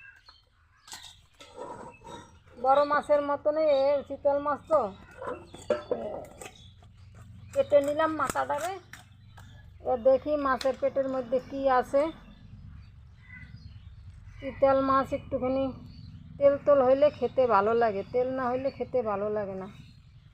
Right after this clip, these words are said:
তো আমি এই মাথা কেটে নিছি, মাছের পেটটা বের করে ফেলাইছি। এবারে আমি পিস পিস করে মাছটাকে কেটে নেব। তো বন্ধুরা, আমার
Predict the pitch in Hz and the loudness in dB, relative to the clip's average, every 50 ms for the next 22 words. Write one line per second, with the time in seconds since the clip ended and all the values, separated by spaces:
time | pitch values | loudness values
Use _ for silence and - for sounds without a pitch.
0 | - - 277 277 285 277 285 285 294 302 320 320 311 302 294 285 285 - - - | -12 -4 -2 0 0 0 0 -2 -2 -2 0 0 2 0 0 -2 -4 -10 -12 -16
1 | - - - - - - - - - - - - - 269 269 254 254 277 269 - | -20 -20 -20 -20 -20 -20 -20 -20 -20 -20 -20 -14 -6 -6 -4 -2 0 -2 0 0
2 | 294 277 294 294 294 294 294 - 311 320 311 302 277 269 - - 285 277 - 294 | -4 -2 -2 -4 -2 -4 -8 -8 -8 -10 -8 -6 -8 -8 -6 -6 -8 -8 -6 -8
3 | 285 269 - 285 285 269 277 277 277 - 285 285 294 269 277 302 302 302 302 - | -8 -6 -4 -2 0 2 2 0 0 0 -4 -2 -2 -2 -2 -2 -2 -4 -6 -6
4 | - 330 370 370 - - - - - - - - - - - - - - - - | -8 -8 -8 -8 -10 -12 -18 -20 -20 -20 -20 -20 -20 -20 -20 -20 -20 -20 -20 -20
5 | - - - - - 294 247 262 269 269 277 277 269 285 277 - - - 285 302 | -20 -14 -12 -8 -8 -4 0 0 2 2 2 0 0 -2 -4 -6 -8 -14 -14 -14
6 | - - - - 311 285 - - - 302 302 330 370 381 381 - - - - - | -14 -14 -14 -14 -14 -12 -10 -2 0 2 2 2 0 -2 -8 -10 -16 -18 -16 -14
7 | 254 247 247 233 - - 269 269 269 - 349 349 330 - - - - - - - | -10 -10 -10 -10 -10 -10 -10 -10 -8 -8 -10 -10 -10 -14 -16 -16 -16 -16 -16 -16
8 | - - - - - - 254 - 247 247 233 214 196 185 185 190 202 - - - | -16 -16 -16 -16 -14 -14 -12 -8 -6 -6 -6 -6 -6 -6 -8 -8 -10 -10 -14 -14
9 | - - - - - - - - - - - - - - - - - - - - | -14 -14 -14 -14 -16 -16 -14 -14 -14 -14 -16 -16 -16 -16 -16 -16 -16 -16 -16 -16
10 | - - - - - - - - - - - - - - - - - - - - | -16 -16 -16 -16 -16 -18 -18 -18 -18 -16 -16 -16 -16 -16 -16 -16 -16 -16 -16 -16
11 | - - - - - - - - - - - - - - - - - - - _ | -16 -16 -14 -14 -14 -14 -14 -14 -14 -14 -14 -14 -14 -14 -14 -14 -14 -16 -16 _
12 | _ _ _ _ _ _ _ _ _ _ _ _ _ - 269 269 240 269 294 294 | _ _ _ _ _ _ _ _ _ _ _ _ _ 6 6 6 10 10 10 10
13 | 302 339 339 359 370 381 392 381 339 320 302 302 294 311 320 320 | 10 8 10 10 10 12 10 10 10 12 10 10 10 10 10 10